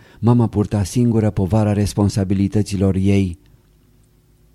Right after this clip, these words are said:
Nu voia ca bogatul ei tată să știe că ea trebuia să cerșească câteodată mar,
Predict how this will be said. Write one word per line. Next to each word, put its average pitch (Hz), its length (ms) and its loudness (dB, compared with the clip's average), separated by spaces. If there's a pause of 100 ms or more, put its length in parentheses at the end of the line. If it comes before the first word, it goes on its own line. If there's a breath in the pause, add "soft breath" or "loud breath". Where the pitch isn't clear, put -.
(240 soft breath)
Nu 113 180 2
voia 101 340 2
ca 110 160 -2
bogatul 104 460 0
ei 110 160 4
tată 107 400 0
să 107 180 -2
știe 110 360 0
că 104 140 -4
ea 101 180 2
trebuia 107 440 0
să 110 120 -2
cerșească 117 560 -2
câteodată 110 640 0
mar, 107 400 2